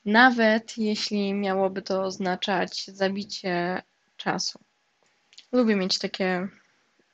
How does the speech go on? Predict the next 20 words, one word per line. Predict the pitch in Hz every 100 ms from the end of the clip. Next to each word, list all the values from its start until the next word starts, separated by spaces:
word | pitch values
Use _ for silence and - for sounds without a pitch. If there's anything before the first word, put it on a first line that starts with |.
| _ _
przynajmniej | - 214 196 202 185
takie | 190 208
poczucie, | - 202 202 - 170 196 - - _ _ _ _ _ _ _ _ _ _
że | 208 208 208 196 196
to, | -
co | - 208
robię, | 196 185 196 196 196
nie | 202 196 196
idzie | 185 190 175 170 170 -
całkowicie | 180 175 180 180 -
na | 185
marne | 175 170 185 180 175 -
i | 185 175 175 175 190 - _ _ _ _ _ _
jednak | 214 190 185 190
w |
jakiś | 180 190 180
sposób | - - - 185 -
się | - 180 175 185 - - _ _ _ _ _ _ _ _
komukolwiek | - 185 185 - 175 175 -
przyda. | - 185 190